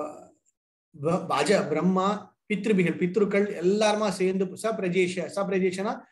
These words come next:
மற்ற எல்லா இந்த பிரஜாபதிகள், நிறைய பிரஜாபதிகள் இருக்காங்களா, யயாயு ஸ்வதிஷிஷ்ணா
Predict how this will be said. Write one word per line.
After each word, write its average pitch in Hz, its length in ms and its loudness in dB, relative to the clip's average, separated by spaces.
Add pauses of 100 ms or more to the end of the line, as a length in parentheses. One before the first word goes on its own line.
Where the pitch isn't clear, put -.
(240)
மற்ற 180 260 0
எல்லா 185 320 6 (340)
இந்த 175 140 -2
பிரஜாபதிகள், 175 680 0 (120)
நிறைய 175 280 2
பிரஜாபதிகள் 185 580 0
இருக்காங்களா, 156 380 -2 (340)
யயாயு 180 560 4 (760)
ஸ்வதிஷிஷ்ணா 196 720 -2